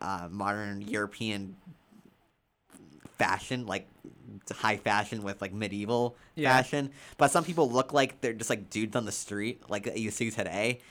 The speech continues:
Speaker 2: Yeah.
Speaker 1: And then some look like they're from, like, the fifteen hundreds, fourteen hundreds.
Speaker 2: I really want, this movie is intriguing me so much.
Speaker 1: Yeah, and, like, eggs, like, I mean, Taron Egerton is decent. It has Nurse Elkins from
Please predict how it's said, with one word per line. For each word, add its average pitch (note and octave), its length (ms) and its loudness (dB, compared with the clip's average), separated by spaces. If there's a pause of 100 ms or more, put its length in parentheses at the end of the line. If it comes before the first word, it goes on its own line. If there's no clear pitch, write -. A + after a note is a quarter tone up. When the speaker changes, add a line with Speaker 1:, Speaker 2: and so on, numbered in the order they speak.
(120)
Speaker 2:
Yeah. C#3 160 0
Speaker 1:
And C3+ 80 2
then A#2+ 100 2
some B2+ 200 2
look A#2+ 180 2
like A2 220 0
they're G#2+ 120 0
from, G#2+ 160 0
like, G#2 180 -4
the G2+ 140 -2
fifteen G2+ 320 -4
hundreds, F#2+ 440 -6
fourteen - 300 -8
hundreds. F#2+ 200 -6
Speaker 2:
I E3 240 2
really C4+ 180 6
want, G3 140 2
this A#3 140 -2
movie A#3 220 2
is D#3 220 -2
intriguing C#3+ 600 -2
me A2 200 -6 (180)
so - 260 2
much. C3 220 0
Speaker 1:
Yeah, D3+ 440 8
and, C#3+ 220 0
like, C#3 340 2
eggs, D3+ 300 2
like, C3 260 0 (140)
I A#2+ 100 0
mean, A#2+ 220 -2
Taron C#3 260 -2 (160)
Egerton C#3+ 200 -4
is A2+ 120 -4
decent. A2 540 -4 (200)
It A#2+ 80 4
has C3+ 420 2 (100)
Nurse B2 280 0
Elkins A#2+ 400 -2
from G#2+ 420 -2